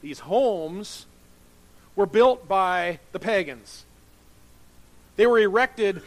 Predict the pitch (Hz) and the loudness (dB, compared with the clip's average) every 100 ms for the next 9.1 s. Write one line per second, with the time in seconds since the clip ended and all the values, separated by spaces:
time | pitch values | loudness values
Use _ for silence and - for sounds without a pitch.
0 | - 190 240 285 262 - - - 240 294 | -8 2 6 6 2 -4 -12 -2 2 4
1 | 262 220 175 254 262 202 220 233 233 226 | 4 0 -6 -6 -6 -6 -6 -4 -6 -6
2 | 254 196 170 139 - - _ - - - | -8 -6 -6 -8 -12 -20 _ -20 -20 -10
3 | 208 233 208 220 226 202 247 262 233 226 | -8 -6 -2 -2 -2 -4 -6 -2 0 0
4 | 240 233 208 202 233 233 196 196 185 185 | -2 -4 -4 -2 -2 -2 0 2 2 0
5 | 175 196 135 - _ _ - - _ _ | -2 -4 -6 -10 _ _ -20 -20 _ _
6 | 175 185 226 196 220 175 - 214 247 254 | -4 2 2 0 -10 -12 -10 -4 -4 -4
7 | 208 135 - - _ _ - - - 170 | -8 -8 -16 -20 _ _ -20 -20 -20 -10
8 | - 247 - 247 247 185 - 240 240 175 | -2 -2 -2 -6 -4 -6 -6 -8 -4 -4
9 | - | -6